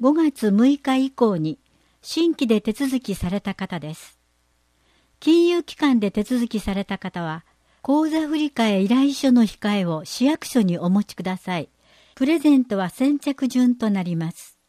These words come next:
手続きは取扱金融機関、または岩出市役所保険年金課で行ってください。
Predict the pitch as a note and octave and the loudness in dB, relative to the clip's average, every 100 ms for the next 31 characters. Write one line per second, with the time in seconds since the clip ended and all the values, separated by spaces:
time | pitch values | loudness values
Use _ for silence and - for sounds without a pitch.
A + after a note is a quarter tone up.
0 | _ _ _ _ _ _ _ _ _ _ | _ _ _ _ _ _ _ _ _ _
1 | _ _ _ _ _ - A#3+ A#3+ E4+ E4 | _ _ _ _ _ -4 -2 0 -2 -2
2 | - G#3+ F3+ - _ _ _ - A#3+ D#4+ | -2 -2 -2 -6 _ _ _ 0 2 2
3 | E4 E4 - D4+ D4 - C#4 C4+ C4 B3+ | 0 -4 -4 -2 -2 2 6 6 6 4
4 | - - D#3+ C3+ _ _ _ _ G3+ A3+ | -4 -6 -6 -6 _ _ _ _ -4 -2
5 | C4 G#3 F#3 - _ _ A3+ C4+ D#4 E4 | 0 -2 -4 -12 _ _ 0 2 2 0
6 | C#4+ C#4 C#4 C4+ - F#3+ E3 G#3 - D#4 | -2 -2 -2 -4 -4 -4 -2 -4 0 2
7 | D4+ C#4+ C#4 C4+ C4 B3+ B3 A3 G#3 - | 4 4 4 4 2 2 0 -2 -2 -6
8 | F3 - G3 G3 - F3+ F#3 F3+ F#3 D#3+ | -8 -2 -2 -2 -6 -8 -8 -8 -6 -8